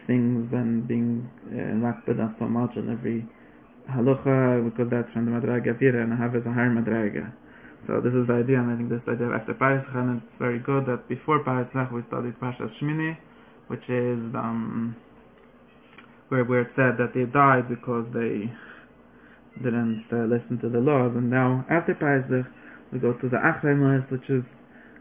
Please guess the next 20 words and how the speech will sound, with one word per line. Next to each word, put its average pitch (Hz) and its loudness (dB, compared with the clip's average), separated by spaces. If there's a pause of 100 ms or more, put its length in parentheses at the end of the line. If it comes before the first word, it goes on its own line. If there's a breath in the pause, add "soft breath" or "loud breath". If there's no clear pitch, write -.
and 117 -4
then 147 6
from 135 2
this 135 2
comes 131 2
out 123 2
Yom 123 0
Kippur, 143 0
and 131 2
it 113 -2
comes 123 -2
out, 120 0
uh, 113 -2 (880 loud breath)
and, 120 0
uh, 117 0 (240)
all 117 -2
the 120 0
whole 120 2
idea 120 0
of 113 -4